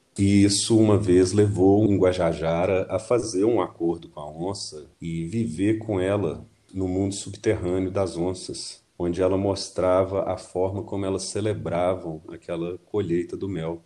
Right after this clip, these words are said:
E passava muito por umas danças concêntricas das onças nesse mundo subterrâneo, onde esse Guajajara viveu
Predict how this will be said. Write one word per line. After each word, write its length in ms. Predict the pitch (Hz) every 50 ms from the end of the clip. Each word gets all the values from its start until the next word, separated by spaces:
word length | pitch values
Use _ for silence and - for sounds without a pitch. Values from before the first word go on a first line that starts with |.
| _ -
E 60 | 85
passava 560 | - 85 87 85 - - 87 87 85 90 85
muito 400 | 85 85 85 90 101 104 101 110 107
por 240 | 107 117 117 113
umas 580 | 117 120 117 113 107 95 87 - - - - -
danças 600 | 82 85 87 95 101 107 104 104 101 92 - -
concêntricas 920 | - - 90 85 - - - 85 90 95 98 95 - - - - 82 82
das 280 | - 85 82 80 76 82
onças 500 | 82 82 92 95 92 - - - - -
nesse 340 | - 85 82 - - 82 80
mundo 200 | 82 85 - 165
subterrâneo, 840 | - - 80 - - - 85 78 76 82 82 87 98 107 113 113 113 - - - - - _ _ -
onde 220 | 95 104 110 113
esse 180 | 110 104 - 104
Guajajara 600 | 107 98 92 98 90 85 85 90 87 92 95 85
viveu 920 | 82 87 82 78 78 85 87 92 101 98 90 85 78 73 82 87 67